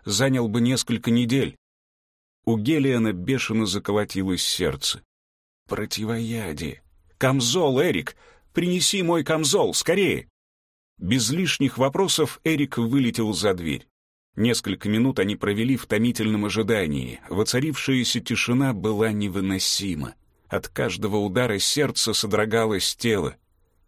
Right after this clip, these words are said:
Почувствовав, что вот-вот рухнет на пол, Гелиан опустился в ближайшее кресло.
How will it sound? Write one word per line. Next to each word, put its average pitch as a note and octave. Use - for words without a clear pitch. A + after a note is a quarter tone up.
Почувствовав, G2+
что -
вот-вот A#2
рухнет G#2+
на D3
пол, F2
Гелиан B2
опустился G#2
в F2+
ближайшее F#2+
кресло. -